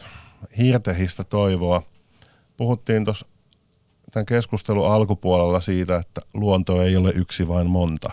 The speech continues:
Ei ole olemassa pelkästään niinku tää suuri universaali, kaikkien luonnonlakien alla oleva aineellinen luonto, mutta historiallisesti kehkeytyneellä planeetalla meillä on kaikenlaisia erilaisia ympäristöjä.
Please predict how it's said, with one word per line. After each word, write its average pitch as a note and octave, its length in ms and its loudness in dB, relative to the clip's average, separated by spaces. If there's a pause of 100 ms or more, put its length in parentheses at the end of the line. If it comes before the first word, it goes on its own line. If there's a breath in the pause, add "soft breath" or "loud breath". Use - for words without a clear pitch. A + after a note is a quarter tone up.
(640 soft breath)
Ei F2 80 -4
ole F#2 180 2
olemassa G2 400 2
pelkästään G2 600 -2
niinku G#2+ 220 -4 (800 soft breath)
tää F#2+ 220 0
suuri G#2+ 380 4
universaali, G#2+ 760 6 (100)
kaikkien G#2+ 380 2
luonnonlakien G2+ 1080 0
alla G2+ 260 2
oleva G2 300 2
aineellinen F#2 680 -2
luonto, F#2 340 0
mutta G2 300 -6
historiallisesti G#2 840 -2
kehkeytyneellä B2 760 -2
planeetalla A#2 540 0
meillä A2 220 0
on G#2+ 80 -4
kaikenlaisia A2+ 760 2
erilaisia E2+ 600 -4
ympäristöjä. - 720 -10